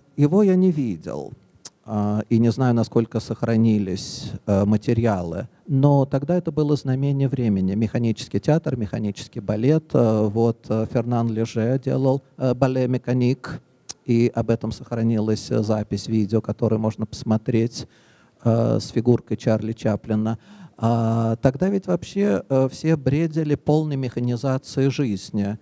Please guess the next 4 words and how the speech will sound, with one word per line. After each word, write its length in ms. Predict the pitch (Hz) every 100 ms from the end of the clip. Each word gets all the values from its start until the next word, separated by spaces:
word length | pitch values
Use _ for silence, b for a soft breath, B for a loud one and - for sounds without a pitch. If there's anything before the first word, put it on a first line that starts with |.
| b b
омашиниванием 1160 | - 135 135 - - 175 175 160 143 147 143 131
реального 480 | 123 135 143 131 117
человеческого 960 | - 117 117 131 135 139 - 120 135
тела. 640 | 139 - 123 101 95 90